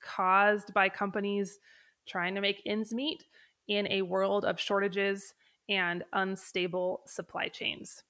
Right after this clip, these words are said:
I think that is what happened. Um, I don't think it was intentional or nefarious. So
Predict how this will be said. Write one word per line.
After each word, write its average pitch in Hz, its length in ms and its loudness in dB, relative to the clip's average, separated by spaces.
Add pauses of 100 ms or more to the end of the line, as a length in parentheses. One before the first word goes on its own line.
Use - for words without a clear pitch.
(140)
I 202 100 2
think 190 300 -4
that 185 200 6
is 202 140 2
what 226 120 2
happened. 202 600 0 (360)
Um, 185 340 -2 (440)
I 190 40 -4
don't 180 140 -4
think 175 140 -8
it 151 60 -6
was 175 180 -4
intentional 196 640 -4
or 190 120 0
nefarious. - 800 -6
So 170 240 -4